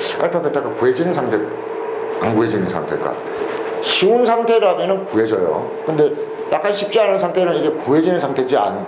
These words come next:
안 구해지는 상태인지를 판단해 주셔야 되는 거죠. 이런 훈련을 하는 게 고난도 문제를 푼다는 겁니다.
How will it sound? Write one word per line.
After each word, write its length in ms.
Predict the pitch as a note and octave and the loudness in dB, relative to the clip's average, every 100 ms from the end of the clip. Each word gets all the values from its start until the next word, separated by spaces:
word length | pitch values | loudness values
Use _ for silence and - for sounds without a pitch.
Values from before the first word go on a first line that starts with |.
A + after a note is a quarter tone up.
| - - | -8 -4
안 200 | A2 B2 | -2 2
구해지는 340 | C3 B2+ B2+ B2+ | 4 4 2 -2
상태인지를 800 | G#2+ - F#3 F#3 - D3 F3+ - - - - | -2 -4 -4 -2 0 2 2 0 -6 -8 -6
판단해 400 | - - G#3+ D#3 - | -2 0 0 0 0
주셔야 180 | F2 | 0
되는 180 | E2+ D2+ - | 0 -2 -2
거죠. 200 | C3 A2+ - - | -4 -4 -6 -2
이런 240 | A3 C4 B3 | 2 2 2
훈련을 360 | F3+ C#3 C#3 | 2 2 2
하는 200 | A#2 G2 G#2+ | 0 -2 -2
게 100 | E3 | -2
고난도 400 | - A2 A#2 A2 | 0 0 0 -2
문제를 300 | F2 E2+ B2 | -2 -2 -2
푼다는 320 | - G#2+ F2+ E2 | 0 0 0 -2
겁니다. 300 | - - - | -4 -4 -4